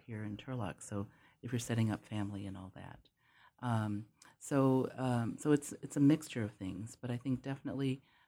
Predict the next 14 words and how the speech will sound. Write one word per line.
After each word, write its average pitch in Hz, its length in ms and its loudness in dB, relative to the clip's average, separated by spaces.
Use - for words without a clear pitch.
trying 135 200 0
to 127 60 -6
build 127 240 2
the 127 40 -14
pipeline 160 760 -8
and 120 220 -2
then, 120 320 0
um, 120 380 -2
make, 127 400 2
um, 110 440 -2
put 170 140 -8
together 127 300 0
packages 131 600 -6
that, - 280 -6